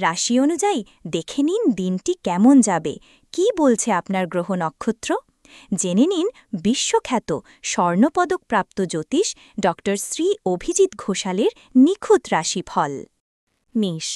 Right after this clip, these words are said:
আজ কাজ ও ব্যক্তিগত জীবনের ভারসাম্য বজায় রাখতে মনোযোগ দিন। শান্তভাবে সিদ্ধান্ত নিলে অযথা চাপ কমবে এবং দিনটি সফলভাবে এগোবে।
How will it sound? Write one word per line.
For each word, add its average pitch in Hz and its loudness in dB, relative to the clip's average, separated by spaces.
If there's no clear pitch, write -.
আজ 208 0
কাজ 208 0
ও 254 2
ব্যক্তিগত 214 -4
জীবনের 202 -2
ভারসাম্য 190 -4
বজায় 202 -2
রাখতে 196 -6
মনোযোগ 202 -2
দিন। 165 -8
শান্তভাবে 262 -2
সিদ্ধান্ত 220 -4
নিলে 196 -4
অযথা 208 -2
চাপ 196 0
কমবে 180 -2
এবং 208 -2
দিনটি 190 -4
সফলভাবে 208 -2
এগোবে। 165 -4